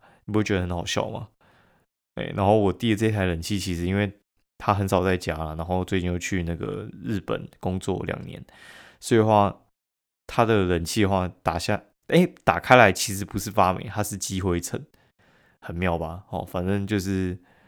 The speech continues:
建议大家去检查一下啦。然后你可以打去家必解啊，但是我建议你如果说你真的有想要这个需求的话，你等我，因为我们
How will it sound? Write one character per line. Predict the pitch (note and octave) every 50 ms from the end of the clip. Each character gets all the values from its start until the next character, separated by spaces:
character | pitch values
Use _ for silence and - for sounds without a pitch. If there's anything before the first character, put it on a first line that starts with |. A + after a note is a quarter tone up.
| _ -
建 | - - B2+
议 | B2
大 | B2+ B2+
家 | A#2 A2+ A2+
去 | G#2+ A2+
检 | G2 G#2 F2
查 | E2 - F2+ E2+ E2
一 | E2
下 | - - F#2+
啦。 | G#2 G2+ F#2 F#2 - _ _ _ _ _ _ _ _ _ _ _
然 | - G#2
后 | G#2 B2+ B2+ B2 A#2+ A#2 A2+ A2+ A2+ A2 G#2+ - _
你 | A2+ G#2+
可 | G#2 D3+
以 | E3+
打 | - G#2+ F2 G2+
去 | A#2+
家 | A#2 - G#2+ G#2+
必 | A2+ A2
解 | F#2 - - F#2+
啊， | F#2+ G2+ G2
但 | C3+ C3
是 | C3 C#3
我 | A2 F#2+ F#2
建 | - A2+ A2 G#2+
议 | G#2+ G#2+ G#2 G#2 G2 - _ _ _ _ _ _ _ _ _
你 | A#2+ A2+ A2+
如 | A#2+ C#3+ D#3
果 | D#3 - E3 C3 G#2+ F#2+
说 | F2+ - B2 A#2+ A#2 A#2+ B2
你 | A#2+ A2 F#2+ E2+ E2 -
真 | - - A2+ A2+
的 | A2+ G#2+
有 | F#2 F2+ F2+ F#2
想 | - - F#2 D#2+
要 | E2+ F#2+ G2 G2 G2 G2+ G2 _ _ _ _
这 | - - A2
个 | G2+ G2
需 | F#2 - - G#2
求 | G2 - G2 E2
的 | E2+ E2
话， | F#2+ F2+ F2 F2+ F#2+ -
你 | F#2+ F2
等 | - - E2+ E2+ F2+ F#2
我， | F#2+ - -
因 | - A#2 A#2
为 | A2+
我 | G2+
们 | F2+ E2+ F2 D#2+ E2